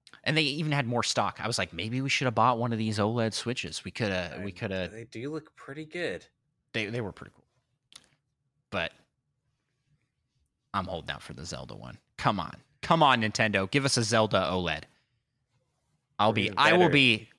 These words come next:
Speaker 2: give us a
Speaker 1: buying that.
Speaker 2: Prime four oled.
Speaker 1: Dude, I'd be buying.
Speaker 2: I might,
Speaker 1: I
Speaker 2: I might finally upgrade from my day one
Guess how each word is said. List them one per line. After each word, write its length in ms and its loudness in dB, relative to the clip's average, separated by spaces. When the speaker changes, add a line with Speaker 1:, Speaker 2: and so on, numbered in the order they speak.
Speaker 2:
give 140 2
us 40 8
a 40 8
Speaker 1:
buying 280 4
that. 200 6
Speaker 2:
Prime 100 -4
four 440 -2
oled. 420 -12
Speaker 1:
Dude, 200 -16
I'd 160 -6
be 120 -4
buying. 240 0
Speaker 2:
I 40 -6
might, 320 0
Speaker 1:
I 40 -10
Speaker 2:
I 40 -6
might 260 -4
finally 320 -2
upgrade 400 -4
from 180 -14
my 180 -10
day 240 -8
one 400 -8